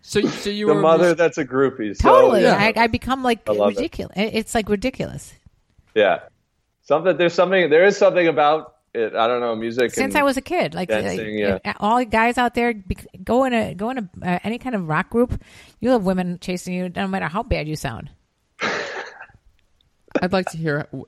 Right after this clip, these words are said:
Speaker 1: a little bit more about his.
Speaker 3: Okay.
Speaker 1: his, uh, we, can we control the
Speaker 2: This is
Speaker 1: chiming
Speaker 2: great.
Speaker 1: in with a, for a
Speaker 3: Okay,
Speaker 1: second?
Speaker 3: okay.
Speaker 1: So, for, <laughs> so y-,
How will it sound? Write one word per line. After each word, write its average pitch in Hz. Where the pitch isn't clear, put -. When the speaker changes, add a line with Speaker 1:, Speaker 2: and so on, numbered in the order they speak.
Speaker 1:
a 127
little 151
bit 139
more 117
about 104
his. 143
Speaker 3:
Okay. 147
Speaker 1:
his, 135
uh, 143
we, -
can 143
we 135
control 151
the 143
Speaker 2:
This 151
is 143
Speaker 1:
chiming 143
Speaker 2:
great. 139
Speaker 1:
in 156
with 156
a, 165
for -
a -
Speaker 3:
Okay, 156
Speaker 1:
second? 160
Speaker 3:
okay. 156
Speaker 1:
So, 196
for, 202
<laughs> -
so 220
y-, 196